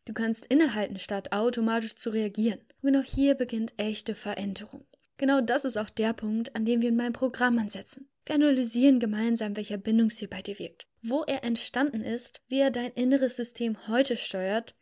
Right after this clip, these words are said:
und warum sich deine Beziehungen oder auch Nicht-Beziehungen immer wieder auf ähnliche Weise anfühlen, selbst schon in der Kennenlernphase.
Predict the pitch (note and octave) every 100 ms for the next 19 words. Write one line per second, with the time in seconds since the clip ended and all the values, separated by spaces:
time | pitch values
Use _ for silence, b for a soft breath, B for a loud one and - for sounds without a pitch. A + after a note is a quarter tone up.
0 | _ B3 B3 B3+ A#3+ A#3 - A3 B3+ C4+
1 | A3+ A3 - A#3+ A#3 B3 - B3 A3 G#3+
2 | - G#3+ A3 D4+ - G#3 - G3 G3+ G#3+
3 | A#3 A#3 - C#4 D#4 C#4+ A#3 A#3 B3 G#3+
4 | G3+ - A#3 A#3 A3+ G#3+ G#3 G#3 - G#3
5 | - - _ - A#3+ D#4 D#4+ - - D4+
6 | C#4+ C#4+ - C#4+ D4+ A3+ - - - -